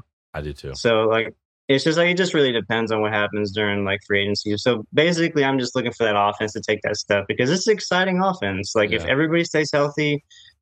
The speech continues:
Speaker 2: I don't know what's gonna, the running back room is gonna look like. I don't know what's gonna happen with Isaiah Spiller or, you know, if we're gonna utilize him. I know he was really young. That's,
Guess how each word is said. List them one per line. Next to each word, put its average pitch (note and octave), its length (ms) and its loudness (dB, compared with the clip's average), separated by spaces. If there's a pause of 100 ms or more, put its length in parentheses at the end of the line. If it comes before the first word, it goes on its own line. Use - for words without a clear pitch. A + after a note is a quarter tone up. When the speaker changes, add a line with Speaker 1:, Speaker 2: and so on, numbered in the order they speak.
(340)
Speaker 2:
I A#2+ 80 2
don't C#3+ 140 2
know C#3 80 2
what's C3+ 180 2
gonna, B2+ 140 0
the A#2 100 2
running A2+ 280 0
back A#2 280 2
room A#2+ 160 -2
is A2+ 100 -4
gonna A2 180 0
look A2+ 220 0
like. A2 240 0
I G2+ 80 0
don't G#2 160 0
know G#2 100 0
what's G#2+ 140 0
gonna G#2+ 160 0
happen G#2 240 -2
with G#2 260 0
Isaiah G2+ 420 0
Spiller G#2 720 2
or, G#2 480 2
you G#2+ 120 -2
know, G#2 80 0
if G#2 100 -8
we're A2 80 0
gonna G#2 140 0
utilize G2+ 520 0
him. G#2 120 0
I G#2 60 0
know G#2 180 0
he G#2+ 160 -4
was G2 180 -2
really G2+ 220 0
young. G#2+ 180 -2
That's, C3+ 260 0